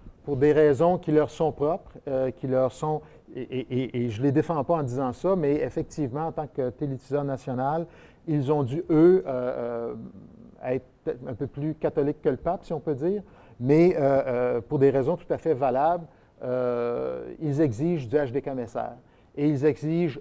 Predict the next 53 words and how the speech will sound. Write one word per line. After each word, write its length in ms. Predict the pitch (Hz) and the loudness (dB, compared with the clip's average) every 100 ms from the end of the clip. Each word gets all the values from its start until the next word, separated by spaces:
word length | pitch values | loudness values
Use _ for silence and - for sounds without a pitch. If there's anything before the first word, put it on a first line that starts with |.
| - | -14
deux 340 | 101 104 180 | -6 8 10
masters 480 | 185 160 135 - 147 | 10 6 -4 -4 -4
quand 140 | 139 127 | -4 -8
vous 160 | 110 | -6
livrez 300 | 120 107 117 | -8 -6 -6
à 40 | 110 | -6
Radio-Canada, 580 | 107 110 113 110 110 113 - _ - | -6 -8 -10 -8 -6 -6 -10 _ -4
un 80 | 156 | 0
H 320 | 160 143 131 | 2 0 -2
D 180 | 147 156 | 0 -2
puis 220 | 156 135 - | -4 -10 -6
un 120 | 160 | -2
S 280 | 151 131 104 | 0 0 -2
D 200 | 120 131 | -4 -6
si 200 | - 139 | -8 -12
vous 120 | 117 | -6
avez 160 | 123 123 | -4 -4
l'intention 500 | 123 123 113 - 139 | -4 -6 -10 -10 -8
de 40 | |
livrer, 360 | 117 107 120 131 - _ _ 120 | -6 -4 -6 -8 -16 _ _ -4
euh, 160 | 117 | -2
de, 180 | 113 117 | -2 -2
de 120 | 107 113 | -4 -6
livrer 220 | 110 127 | -4 -6
un 60 | |
programme 380 | 123 120 120 131 | -6 -6 -4 -6
en 120 | 110 | -6
H 260 | 110 110 98 | -8 -10 -10
D. 180 | 107 110 _ _ - - | -10 -12 _ _ -20 -10
Euh, 640 | 107 107 110 113 110 117 - | -4 -2 -2 -4 -8 -10 -12
ce 120 | - | -4
que 120 | - | 4
les 320 | 165 160 135 | 6 6 4
autres 160 | 170 175 | 0 -2
télédiffuseurs 500 | 156 127 - 135 139 | -4 -6 -4 -4 -4
font 180 | 143 120 | -4 -8
pas. 200 | - 117 | -8 -12
Ce 100 | - | -12
qu'ils 240 | - 135 135 | -12 -6 -4
exigent, 420 | 110 127 175 160 | -4 -2 -2 -2
les 180 | 143 120 | -2 0
autres, 200 | 160 151 | -2 -2
pour 100 | 147 | -6
la 80 | 127 | -6
plupart, 460 | 127 135 143 156 | -6 0 2 2
c'est 240 | - 131 113 - _ - | -2 -6 -6 -14 _ -2
un 120 | 170 | 0
master 420 | 180 147 - 160 | 2 0 -2 0
H 260 | 139 123 101 | 0 -2 -4
D 240 | 127 160 - _ - 160 | -4 -4 -6 _ -10 -4
et 160 | 175 | 4
eux 220 | 202 196 202 | 10 10 8
se, 540 | - - 151 151 156 | 2 2 2 4 0